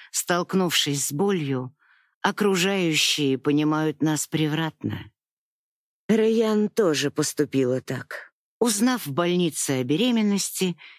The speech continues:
она держала язык за зубами. Она ушла домой, зная, что Фырат поймет ее неправильно. Она даже не могла сказать, что не сделала ничего плохого.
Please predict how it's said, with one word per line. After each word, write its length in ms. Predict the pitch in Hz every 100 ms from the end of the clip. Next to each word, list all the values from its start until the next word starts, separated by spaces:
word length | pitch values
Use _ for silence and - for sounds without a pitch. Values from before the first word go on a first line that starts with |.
| _ -
она 240 | 220 269
держала 520 | 208 160 147 156 180 165
язык 560 | 160 143 113 123 120
за 160 | 123 131
зубами. 640 | 117 110 110 104 - - _ _ _ _ _ _ _ _ _
Она 300 | - 196 190
ушла 320 | 175 - 190 175
домой, 480 | 165 180 214 165
зная, 420 | 131 139 202 170 139
что 220 | - 165
Фырат 640 | - 165 185 214 151 - _ _ _
поймет 460 | 170 160 180 214 -
ее 340 | 151 135 151
неправильно. 1040 | 160 131 131 143 147 127 120 123 123 113 - _ _ _ _ -
Она 220 | 175 190
даже 260 | 190 165
не 100 | 180
могла 360 | 185 185 185 196
сказать, 640 | - 196 175 208 180 - - - -
что 260 | - 214
не 160 | 214 214
сделала 640 | 180 185 233 196 151 151
ничего 440 | 175 202 - 208 208
плохого. 760 | 214 220 - 151 117 123 117